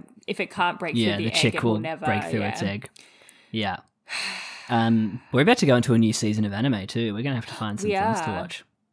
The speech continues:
Speaker 2: Yeah.
Speaker 1: Speaking <laughs> of, A O T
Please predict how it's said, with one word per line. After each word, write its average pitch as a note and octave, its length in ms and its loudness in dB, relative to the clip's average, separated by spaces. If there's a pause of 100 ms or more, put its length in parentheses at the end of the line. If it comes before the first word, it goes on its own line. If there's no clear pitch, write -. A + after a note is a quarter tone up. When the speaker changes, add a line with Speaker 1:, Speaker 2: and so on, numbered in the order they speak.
(260)
Speaker 2:
Yeah. G2+ 200 -4
Speaker 1:
Speaking B3 520 2
<laughs> A3+ 60 2
of, G#3+ 520 0 (1200)
A G#3 220 4
O - 20 -2
T G3 640 2